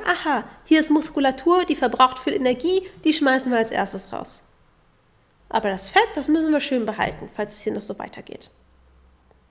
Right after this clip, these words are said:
Ganz abgesehen jetzt von der Geschichte, dass ein so ein Verhalten natürlich auch eine Essstörung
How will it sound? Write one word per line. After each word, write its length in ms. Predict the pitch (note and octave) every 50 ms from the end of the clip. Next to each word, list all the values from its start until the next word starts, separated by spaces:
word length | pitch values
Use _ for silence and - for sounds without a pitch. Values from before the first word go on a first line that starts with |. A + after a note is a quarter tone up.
| _ _ _ _ _ _ _ _ _ _ _ _ _ _ _ _ _ _ _ _ _ _ -
Ganz 200 | - A3+ A3+ -
abgesehen 420 | - G#3+ A3 A3+ - A#3+ G#3+ A3+ A3
jetzt 160 | G#3+ G#3+ -
von 140 | - A3 G3+
der 100 | G3+ G3
Geschichte, 360 | G#3 G#3 - - G#3 - G#3+
dass 200 | G3 G3+ G3 G3
ein 180 | - G3+ G#3 G3+
so 60 | G#3+
ein 80 | A3
Verhalten 480 | G#3+ G#3+ - G3 G3 G#3 A3 G#3+ G#3+ G#3+
natürlich 440 | G3+ G3+ - A3+ F#3+ G3 F#3+ - -
auch 220 | - G3+ G3 -
eine 180 | - G#3+ G3 -
Essstörung 580 | F#3+ F#3+ - - - F#3+ F#3+ - - - -